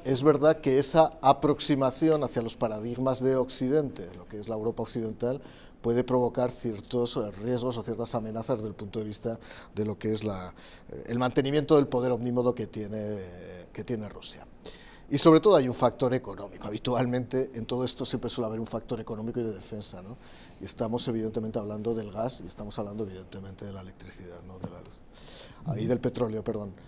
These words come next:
A partir de ahí, si hubiera una crisis, las consecuencias en España serían también mayúsculas,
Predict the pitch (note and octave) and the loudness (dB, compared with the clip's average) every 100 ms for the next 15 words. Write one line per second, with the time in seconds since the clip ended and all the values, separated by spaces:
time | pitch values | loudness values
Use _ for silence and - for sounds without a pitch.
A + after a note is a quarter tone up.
0 | - C3 C3+ C#3 D#3+ C3+ A2+ G#2 G2 - | -8 0 6 6 6 4 2 0 -8 -16
1 | - - - - - - - - - - | -20 -20 -20 -20 -20 -20 -20 -10 -4 2
2 | C#3 E3+ G3 C#3+ C3 C#3 - E3+ G3 - | 6 8 8 4 4 0 2 2 2 -4
3 | - - - - - B2 B2 C3 - C3 | -10 -20 -20 -18 -4 0 4 2 2 -2
4 | B2 B2 C#3 C#3+ - A#2+ G#2+ G#2+ - - | 0 -2 0 -2 -2 -2 -2 -4 -8 -16
5 | - B2 A#2 - C3+ C#3 D#3+ E3+ - G#2+ | -4 -2 0 0 -2 0 -2 -2 -2 0
6 | A#2+ B2 A#2+ A2+ C#3+ D#3 G#2+ G#2+ A2+ A2+ | 0 0 -2 -2 -4 -4 -8 -4 -4 -4
7 | - E2+ - - - | -8 -14 -14 -12 -14